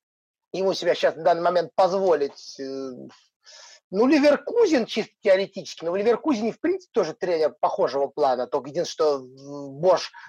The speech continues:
тоже делает ставку на прессинг, только у него короткие розыгрыши и владение мячом, а не быстрые атаки, как у Ральфа. Но теоретически в Байере, да, почему нет? Э, в остальном, э,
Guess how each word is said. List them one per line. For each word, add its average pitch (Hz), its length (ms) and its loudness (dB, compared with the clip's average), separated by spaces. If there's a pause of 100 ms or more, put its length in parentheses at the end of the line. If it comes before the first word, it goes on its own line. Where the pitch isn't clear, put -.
тоже 156 460 4
делает 160 280 2
ставку 170 320 0
на 185 100 4
прессинг, 202 400 0
только - 180 -6
у 180 60 -2
него 180 340 4
короткие 185 560 2
розыгрыши 160 640 2
и 143 180 -8
владение 160 480 0
мячом, 170 400 -2
а 131 60 0
не 147 100 -6
быстрые 120 460 -6
атаки, 117 400 -4
как - 240 -8
у 104 300 -10 (460)
Ральфа. 131 600 0
Но 160 240 2
теоретически 170 560 -2
в 135 100 -8
Байере, 185 440 4
да, 143 200 0
почему 135 480 -14
нет? 120 300 -10 (200)
Э, 117 40 -14
в 117 720 -14
остальном, 220 880 2
э, 190 100 -2